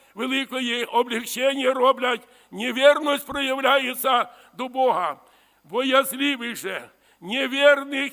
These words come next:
і скверних". А дальше говорить: "Убійця,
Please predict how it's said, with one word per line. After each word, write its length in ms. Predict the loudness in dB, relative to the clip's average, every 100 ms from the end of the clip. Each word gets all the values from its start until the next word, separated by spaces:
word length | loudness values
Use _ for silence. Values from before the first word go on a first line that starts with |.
| -6
і 120 | -4
скверних". 720 | -4 -4 0 0 0 -12 -12 _ _ _ _ _ _ _ _ _ _ _
А 120 | -4
дальше 460 | 2 2 2 -4 -6
говорить: 440 | -4 -2 -4 -6 _ _ _ _ _ _ _ _ _ _ _ _ _ _
"Убійця, 800 | -10 -4 -2 -2 -4 -4 -4